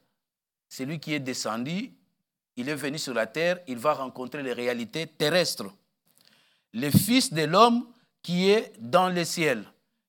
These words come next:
Et là, on a la réalité céleste. Mais Christ,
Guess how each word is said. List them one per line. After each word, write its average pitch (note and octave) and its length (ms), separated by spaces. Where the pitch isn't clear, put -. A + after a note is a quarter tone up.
Et C3+ 120
là, F#3 480
on C#3+ 160
a G3+ 120
la C#3+ 160
réalité D3+ 680
céleste. G#3 640
Mais A#2 240
Christ, G3+ 500